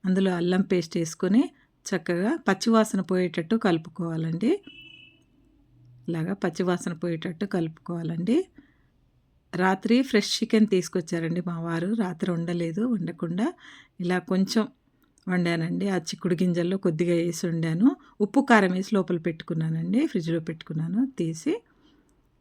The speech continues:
ఈ ఉల్లిపాయల్లో వేసుకొని ఇలా చక్కగా ఫ్రై చేసుకోవాలండి. ఇది చక్కగా ఫ్రై చేసుకున్న తర్వాత మనము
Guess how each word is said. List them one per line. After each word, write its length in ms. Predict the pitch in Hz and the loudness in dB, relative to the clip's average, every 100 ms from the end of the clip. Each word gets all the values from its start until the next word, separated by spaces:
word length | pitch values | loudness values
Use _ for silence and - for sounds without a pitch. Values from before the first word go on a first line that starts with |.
| _ _ _ _ _ _ - | _ _ _ _ _ _ 0
ఈ 100 | 196 | 2
ఉల్లిపాయల్లో 640 | 190 190 196 220 208 180 | 4 4 4 4 6 4
వేసుకొని 560 | 175 170 - - 185 285 415 _ _ - | 2 -4 -4 0 4 4 2 _ _ -12
ఇలా 180 | 170 170 | -8 -6
చక్కగా 460 | 165 185 185 202 220 | -4 -4 0 2 2
ఫ్రై 220 | - 185 | 2 2
చేసుకోవాలండి. 840 | 170 196 - - 156 156 165 185 302 - _ _ _ _ _ _ _ _ _ _ _ _ _ _ _ _ _ _ _ _ _ _ _ _ - | 2 0 -2 -4 -2 -2 -2 0 0 -2 _ _ _ _ _ _ _ _ _ _ _ _ _ _ _ _ _ _ _ _ _ _ _ _ -12
ఇది 120 | 170 | -6
చక్కగా 420 | 180 165 185 202 | -4 -2 0 0
ఫ్రై 240 | 196 185 | 0 0
చేసుకున్న 460 | 180 208 202 - 175 | 2 2 0 -2 -2
తర్వాత 460 | 156 175 180 175 240 349 - _ _ _ _ _ | -2 -2 -2 -2 -2 -2 -4 _ _ _ _ _
మనము 320 | 185 175 185 | -4 -2 2